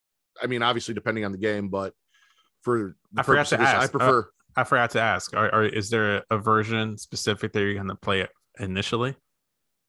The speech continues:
Speaker 1: Uh, I, I'll probably play them both kinda simultaneously. I, what I did with Sword and Shield is
Speaker 2: Mm-hmm.
Speaker 1: I played to, like, the first gym on one, and then I played the other one to the first gym, and then I just kinda did that and
Speaker 2: Gotcha.
Speaker 1: figured out what I liked and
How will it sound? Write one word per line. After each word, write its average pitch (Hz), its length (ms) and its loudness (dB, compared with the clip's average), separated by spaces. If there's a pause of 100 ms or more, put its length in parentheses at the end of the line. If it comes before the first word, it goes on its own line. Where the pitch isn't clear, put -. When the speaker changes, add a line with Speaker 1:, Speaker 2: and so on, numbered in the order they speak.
(140)
Speaker 1:
Uh, 208 640 2
I, 165 140 2 (140)
I'll 127 120 0
probably 165 280 2
play 143 220 2
them 131 200 -2
both 120 220 0
kinda 120 180 -2
simultaneously. 120 680 -4
I, 113 140 -4 (160)
what 123 200 -2
I 123 80 4
did 131 200 -2
with 127 180 -2
Sword 117 260 -2
and 107 60 -10
Shield 123 280 0
is 139 240 0 (180)
Speaker 2:
Mm-hmm. 107 180 -4 (120)
Speaker 1:
I 120 60 0
played 135 240 0
to, 127 60 0
like, 123 180 0
the 110 60 -10
first 123 300 -2
gym 120 200 0
on 113 160 0
one, 117 340 -4 (540)
and 110 140 -4
then 117 100 0
I 113 80 0
played 120 220 0
the 117 60 0
other 117 140 0
one 117 120 -4
to 110 40 -4
the 104 80 -10
first 117 240 -4
gym, 120 180 -2
and 110 80 -6
then 101 240 -10
I 107 60 -10
just 101 180 -10
kinda 110 200 -2
did 98 180 -6
that 110 380 -2
and 101 280 -10
Speaker 2:
Gotcha. 95 380 -2
Speaker 1:
figured 170 240 4
out 151 160 4
what 135 140 4
I 131 60 4
liked 117 400 -2
and 101 340 -6